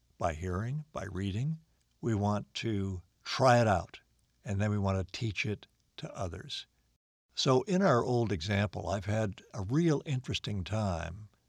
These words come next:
seeking to offer the idea of how we approach changing behavior on staff. And the overall idea is this. You engage the staff in the learning process.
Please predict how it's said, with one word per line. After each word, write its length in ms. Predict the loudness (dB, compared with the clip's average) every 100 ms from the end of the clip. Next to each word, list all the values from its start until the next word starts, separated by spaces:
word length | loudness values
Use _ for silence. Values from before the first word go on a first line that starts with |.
| _
seeking 640 | -2 0 2 2 0 -2 -4 -4
to 320 | -2 -4 -2
offer 400 | 2 4 4 0
the 180 | 2 2
idea 800 | 2 2 0 0 0 -4 -10 -14 -6
of 220 | -6 -4
how 300 | -2 0 0
we 200 | 0 0
approach 760 | -2 -6 -2 -2 -4 -10 -12 -18 _ _
changing 560 | -4 0 2 2 0 0
behavior 560 | 0 0 0 0 -2
on 160 | -2 -4
staff. 480 | -4 -4 -4 -8 -10
And 220 | -4 -2 0
the 100 | 0
overall 480 | 0 0 2 4
idea 320 | 4 2 2 2
is 240 | 2 -2
this. 540 | 0 0 -2 -6 -6
You 160 | -4 -4
engage 640 | -2 -2 0 2 2 0 -4
the 140 | -4
staff 640 | -2 0 0 0 -2 -10 -8
in 200 | -4 -2
the 80 | 0
learning 340 | 0 0 -2
process. 580 | -4 -4 -4 -8 -10